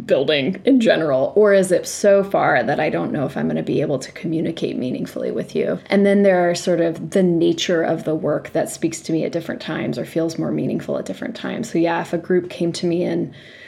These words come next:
you know, there's certain periods where I go through that I get asked to do a lot of strategic planning.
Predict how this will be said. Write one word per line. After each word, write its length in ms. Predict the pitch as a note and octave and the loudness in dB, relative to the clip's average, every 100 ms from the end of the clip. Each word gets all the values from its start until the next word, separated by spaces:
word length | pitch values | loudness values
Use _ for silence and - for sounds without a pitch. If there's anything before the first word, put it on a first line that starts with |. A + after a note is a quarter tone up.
| - _ - | -20 _ -4
you 120 | F3+ | 0
know, 200 | F3 - | 0 0
there's 260 | F3+ E3+ | 0 0
certain 240 | - F#3 F3 | 0 0 -2
periods 420 | - F3 F3 F3 | 0 2 2 2
where 160 | D3 - | -2 0
I 60 | |
go 220 | D#3+ D#3+ | 0 -2
through 520 | D#3+ - E3 D#3 D#3 - | -2 -2 0 0 -2 -4
that 460 | D#3+ E3 D#3+ - - - | -4 -2 -4 -8 -14 -8
I 80 | G#3+ | -2
get 220 | C4+ C4+ | -2 -2
asked 160 | A3+ - | -8 -6
to 60 | A3 | -4
do 140 | F#3+ | -2
a 20 | |
lot 220 | F#3+ - | -2 -2
of 80 | F#3 | -4
strategic 560 | - E3 - D#3+ C#3+ - | -4 -6 -4 -4 -4 -4
planning. 500 | D#3 C3 G#2 F3 | -6 -4 -4 -6